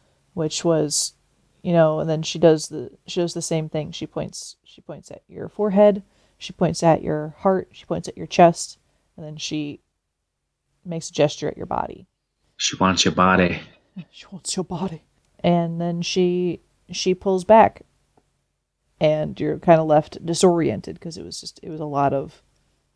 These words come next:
Speaker 1: a lot of beauty just
Speaker 2: Moth
Speaker 1: kinda
Speaker 2: touching.
Speaker 1: assaulted you.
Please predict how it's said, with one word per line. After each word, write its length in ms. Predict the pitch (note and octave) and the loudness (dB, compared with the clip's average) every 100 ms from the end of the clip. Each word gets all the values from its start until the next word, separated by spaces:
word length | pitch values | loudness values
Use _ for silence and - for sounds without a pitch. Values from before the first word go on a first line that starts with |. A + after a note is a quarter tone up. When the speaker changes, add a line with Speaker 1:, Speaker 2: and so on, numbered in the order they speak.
| _ _ | _ _
Speaker 1:
a 40 | F3 | -16
lot 260 | E3+ D#3+ | -10 -10
of 120 | D3+ D3+ _ _ - | -10 -16 _ _ -20
beauty 460 | E3 E3 E3 D3 C3+ | -10 -8 -6 -8 -12
just 220 | - G2+ | -4 4
Speaker 2:
Moth 280 | G2+ G#2 G2 | 6 6 4
Speaker 1:
kinda 140 | - | 2
Speaker 2:
touching. 460 | F#2+ - E2 E2+ F2 | 0 2 0 -2 -8
Speaker 1:
assaulted 500 | E3+ - D#3 D#3 D3 | -12 -14 -14 -14 -16
you. 240 | D#3 E3+ | -14 -14